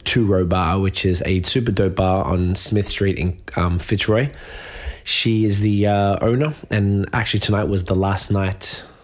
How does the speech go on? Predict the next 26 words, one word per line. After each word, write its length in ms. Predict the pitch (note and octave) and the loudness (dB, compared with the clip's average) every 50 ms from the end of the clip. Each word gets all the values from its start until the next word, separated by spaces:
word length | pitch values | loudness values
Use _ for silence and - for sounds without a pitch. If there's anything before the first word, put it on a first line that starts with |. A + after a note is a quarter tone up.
| - - - - - | -20 -20 -20 -10 -4
uh, 260 | - G2 F#2+ F#2+ - - | -2 0 0 0 0 0
of 220 | - F#2+ G2 G2 | 0 0 2 2
the 60 | G2+ | 2
bar. 360 | F#2 G#2+ A2 A#2 B2 A#2+ - - - - - - | 2 2 2 0 0 -2 -6 -12 -20 -20 -8 -4
They're 100 | - F#2+ | -2 -2
closing 340 | - - G#2+ G2+ F#2+ G2 F#2 | 0 2 0 2 2 0 0
it 140 | E2+ - - | 0 0 0
down. 340 | C3 C3 C3 C3+ C3+ C3+ B2+ - - - - - - - - - | 2 2 2 2 2 0 -2 -4 -10 -16 -16 -16 -14 -12 -6 -4
Uh, 240 | G2 F#2+ F#2+ F#2+ F#2 | -2 0 2 2 2
they're 80 | F#2 | 2
turning 280 | - - - G#2 F#2+ F#2 | 0 0 0 2 2 2
it 20 | |
into 200 | F#2 F#2 - G2 | 2 2 2 0
a 60 | F2+ E2+ | 2 2
bottle 220 | F2+ G2 F#2+ F#2+ | 2 2 2 2
shop, 280 | F#2 - G2+ F#2+ F#2+ - | 0 0 0 0 0 0
so 140 | - - | -2 -2
you 140 | F2+ F2 F#2 | 0 0 2
hear 180 | F#2+ G2 G#2+ G2+ | 2 2 2 2
all 160 | F#2 F2+ F2+ | 2 0 0
about 320 | F2 E2 F#2+ F#2 F#2 F2 | 0 0 0 0 0 0
that 140 | - F#2 F#2 | -2 -2 -2
on 80 | F2+ F#2 | 0 -2
the 80 | F#2 | -2
podcast. 720 | F2 - G#2+ G2 F#2+ - - G2+ G2+ G2 F#2+ - - - - - - - - - - - - - - | -2 0 0 0 0 0 0 0 0 0 -2 -4 -8 -12 -16 -18 -18 -18 -18 -16 -16 -16 -10 -4 0
Um, 680 | G#2 G#2+ G#2 G2+ G2+ G#2 G#2 G#2 G#2 G#2 G#2 G#2 - | 0 2 2 2 2 2 2 2 2 0 0 -2 -6